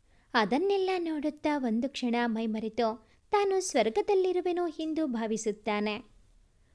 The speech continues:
ಪ್ರಕೃತಿ ಸೌಂದರ್ಯದ ಜೊತೆ ಕೃತಕ ಅಲಂಕಾರದ ಸೌಂದರ್ಯವೂ ಸೇರಿ ಕಣ್ಣು ಕೊರೈಸುವ ಅದ್ಭುತ ಲೋಕ ಸೃಷ್ಟಿಯಾಗಿರುತ್ತದೆ. ನೋಡುತ್ತಾ ತನ್ಮಯನಾಗಿ ನಿಂತವನ ಎಚ್ಚರಿಸಿದ್ದು ಅವನ ಸಾಕ್ಷೀಲಕರೆ.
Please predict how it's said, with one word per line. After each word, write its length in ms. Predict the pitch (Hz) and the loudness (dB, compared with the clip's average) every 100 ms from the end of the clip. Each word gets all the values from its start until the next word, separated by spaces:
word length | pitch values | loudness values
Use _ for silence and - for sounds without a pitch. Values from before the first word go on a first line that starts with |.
| - | -2
ಪ್ರಕೃತಿ 520 | 262 226 - 330 381 381 | 4 4 4 4 6 6
ಸೌಂದರ್ಯದ 600 | 381 359 339 330 330 330 | 4 2 2 2 2 0
ಜೊತೆ 360 | 302 277 277 262 | -2 4 4 4
ಕೃತಕ 420 | - 269 359 370 415 | 2 2 2 2 2
ಅಲಂಕಾರದ 600 | 330 320 330 311 302 294 294 | 2 0 -2 -2 -2 0 0
ಸೌಂದರ್ಯವೂ 840 | 285 254 208 233 302 285 294 285 277 | 0 0 2 2 0 0 0 0 -2
ಸೇರಿ 520 | - 226 226 220 226 - - - | 0 0 2 0 -4 -14 -20 -2
ಕಣ್ಣು 340 | 370 381 453 | 2 4 4
ಕೊರೈಸುವ 520 | 403 285 339 381 339 320 320 - | 4 4 4 2 0 0 -2 -4
ಅದ್ಭುತ 420 | 208 190 381 381 | -4 0 0 2
ಲೋಕ 320 | 311 302 294 285 | 2 0 -2 -4
ಸೃಷ್ಟಿಯಾಗಿರುತ್ತದೆ. 1400 | 285 - 233 - 285 247 196 208 208 220 208 214 - _ _ - _ _ _ _ - | -4 -4 -4 -2 -2 -2 -2 -4 -2 -2 0 -2 -4 _ _ -20 _ _ _ _ 4
ನೋಡುತ್ತಾ 680 | 226 214 277 349 - 330 | 6 6 4 2 0 0
ತನ್ಮಯನಾಗಿ 840 | 330 302 220 277 359 359 330 294 302 | 0 0 0 0 0 0 0 -2 0
ನಿಂತವನ 540 | 294 269 311 285 285 277 | 0 0 0 0 0 -2
ಎಚ್ಚರಿಸಿದ್ದು 1160 | 254 214 - 254 240 240 220 185 226 220 - _ | 0 0 0 -4 -4 -4 -4 0 2 0 -4 _
ಅವನ 240 | 359 359 339 330 | -2 0 0 -4
ಸಾಕ್ಷೀಲಕರೆ. 1200 | - 233 208 - 320 302 262 - 214 208 208 | -2 -2 -2 -6 -6 -4 -4 -2 0 0 -2